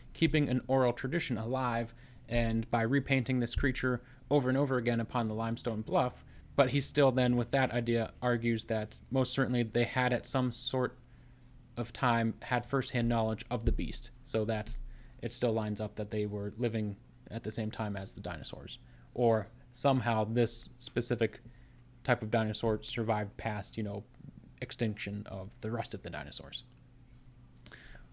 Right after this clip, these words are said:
One thing that I, I did find interesting, though, that I wanna get your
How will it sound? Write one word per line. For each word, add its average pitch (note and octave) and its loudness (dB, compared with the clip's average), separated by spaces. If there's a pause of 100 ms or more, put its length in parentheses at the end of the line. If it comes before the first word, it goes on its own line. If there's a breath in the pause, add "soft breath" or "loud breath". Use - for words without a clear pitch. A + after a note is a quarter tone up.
(160 loud breath)
One D3+ 6
thing D3+ 4
that B2 6
I, A#2 2 (120)
I A#2+ -2
did F#3 4
find A#2 4
interesting, A#2 0
though, A2+ 4
that A2 -2
I A#2+ 0
wanna A#2 4
get A#2 2
your A2 2